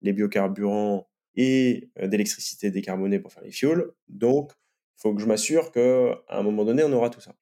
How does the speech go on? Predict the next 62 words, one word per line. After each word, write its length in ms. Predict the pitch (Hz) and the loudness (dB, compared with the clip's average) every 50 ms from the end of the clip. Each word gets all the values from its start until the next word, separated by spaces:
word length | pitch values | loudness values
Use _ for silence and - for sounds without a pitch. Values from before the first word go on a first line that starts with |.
| _ _ | _ _
Et 100 | - 104 | -2 0
l'autre 260 | 107 120 160 180 175 147 | 2 4 4 4 2 2
élément 320 | 131 139 135 131 135 131 | 2 2 2 2 2 0
qui 120 | 123 - | 0 0
est 20 | 104 | -2
hyper 260 | 101 101 - 113 107 | -2 0 0 0 0
intéressant, 440 | 104 101 - 95 95 92 - - 160 | -2 -4 -4 -4 -4 -2 0 0 0
il 100 | 147 120 | 0 0
est 40 | 107 | -2
plus 240 | - - 110 113 110 | -6 -8 -8 -4 -2
d'ordre 240 | 117 113 110 104 - - _ _ _ | 0 0 0 -2 -6 -14 _ _ _
politique, 500 | - 113 107 104 - 170 185 180 - - _ _ _ _ | -2 -2 -2 -2 -2 -4 -4 -4 -6 -14 _ _ _ _
au 140 | - 107 107 | -4 -4 -2
sens 380 | - - 147 147 143 - - | -2 0 0 0 -2 -2 -2
où 360 | 120 117 117 113 110 104 - - _ _ _ | 0 0 2 2 0 -2 -4 -8 _ _ _
si 280 | - - - - 143 | 0 2 2 2 2
on 80 | 151 147 | 2 2
veut 100 | 139 139 | 2 0
faire 500 | 131 135 - 135 135 135 127 107 95 - _ _ | -2 0 0 2 2 4 2 0 -2 -6 _ _
des, 80 | - 101 | -10 -10
des 180 | 104 95 - 101 | -8 -8 -10 -6
biocarburants, 520 | 110 110 107 107 104 95 104 101 113 156 | -4 -2 -2 0 -2 0 2 2 2 2
si 100 | - - | 0 0
on, 40 | 98 | -4
enfin, 200 | 92 - 92 92 | -4 -4 -8 -6
si 100 | - - | -4 -2
on 60 | 107 | 0
veut 100 | 104 110 | 0 0
avoir 180 | 104 101 101 110 | 0 0 0 -2
accès 340 | 107 107 - - - 120 | -2 -2 -2 -2 0 0
à 40 | 117 | 0
la 100 | 104 104 | 0 -2
biomasse, 540 | 107 113 104 110 120 151 185 - - - _ _ _ _ _ - - | -2 -2 0 0 0 0 -2 -4 -6 -10 _ _ _ _ _ -6 -2
eh 100 | - 117 | 0 2
ben, 140 | 123 135 135 | 4 4 4
la 140 | 127 135 143 | 4 4 2
limite 600 | 147 151 151 156 156 151 139 - - - - - _ - | 2 -2 -2 -2 -4 -4 -4 -6 -8 -8 -10 -16 _ -4
de 160 | 98 104 110 104 | 0 0 2 2
ça, 240 | - - 185 208 | 4 4 4 2
c'est 160 | 208 - 143 - | 2 0 -2 -2
qu'en 100 | 113 107 | -2 0
fait, 280 | - 147 160 160 - | 0 0 0 2 2
euh, 720 | 120 113 107 104 104 101 98 98 98 95 95 95 95 92 92 | 2 2 2 2 2 2 2 2 2 2 2 2 2 0 -2
ben, 180 | - 104 101 | 0 0 2
l'aviation, 420 | 104 107 104 104 113 113 113 - 196 | 2 2 2 2 0 0 2 2 2
ils 60 | 180 | 2
sont 100 | - 120 | 2 2
pas 120 | 127 147 | 2 2
les 80 | 151 151 | 2 2
seuls 240 | - - 160 135 123 | 2 2 2 2 0
à 60 | 113 | 0
vouloir 220 | 107 110 110 104 | -2 -2 0 0
avoir 220 | 101 104 101 98 104 | 2 2 0 0 -2
accès 180 | 104 - 101 | -4 -8 -12
à 20 | 98 | -12
la 100 | 95 95 | -12 -10
biomasse. 600 | 95 95 95 - - - - - - - - - | -8 -8 -8 -8 -8 -8 -10 -10 -12 -10 -8 -8
<laughs> 1000 | - - - - _ _ _ - - - - - - - - - _ _ - | -8 -8 -10 -20 _ _ _ -20 -20 -18 -18 -18 -18 -20 -20 -20 _ _ -6
Donc, 420 | - 110 107 127 135 143 143 139 131 | -4 0 2 4 4 2 2 2 0
euh, 840 | 117 113 113 113 113 113 113 110 110 113 113 110 110 113 113 110 | 2 2 2 2 2 2 2 2 2 0 0 0 0 0 -2 -4
typiquement, 600 | 104 - - 113 101 - 143 170 190 190 170 135 | -6 -10 -14 -10 -4 0 2 2 2 2 2 2
euh, 800 | 123 123 117 117 113 113 110 110 - - - - - 98 101 - | 0 0 0 -2 -2 -4 -4 -6 -6 -8 -8 -6 -6 -6 -8 -8